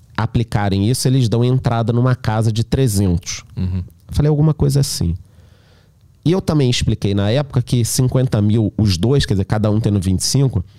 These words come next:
Speaker 1: não quer dizer que os dois tenham vi-, é, vinte e cinco mil em dinheiro. Às vezes é uma moto, é um lote que o pai deu, alguma coisa assim. Postei no TikTok. Cara!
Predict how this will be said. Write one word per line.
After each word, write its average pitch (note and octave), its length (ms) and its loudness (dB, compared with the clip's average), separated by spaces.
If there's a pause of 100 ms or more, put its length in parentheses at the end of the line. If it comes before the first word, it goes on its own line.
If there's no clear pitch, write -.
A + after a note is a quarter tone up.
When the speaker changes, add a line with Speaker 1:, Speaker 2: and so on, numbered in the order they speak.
(460)
Speaker 1:
não C#3 220 0
quer G3+ 180 -2
dizer C#3+ 240 0
que C#3 120 0
os G#2 100 2
dois A#2 200 0
tenham A#2 240 2
vi-, E2+ 280 -2
é, F#2 180 0
vinte A#2 240 0
e - 40 -8
cinco A#2+ 220 -2
mil B2 140 2
em B2+ 80 4
dinheiro. G#2 400 2
Às G2 80 2
vezes C3+ 120 0
é E3+ 40 2
uma F3 180 2
moto, C#3 720 2 (500)
é A2+ 80 0
um B2 140 2
lote B2 340 0
que - 80 -2
o A2+ 60 2
pai B2+ 300 0
deu, B2 380 2
alguma A2 240 0
coisa B2 220 0
assim. E2 320 -2 (800)
Postei C#3 340 2
no C3+ 100 2
TikTok. - 1040 -4 (760)
Cara! F2 840 -4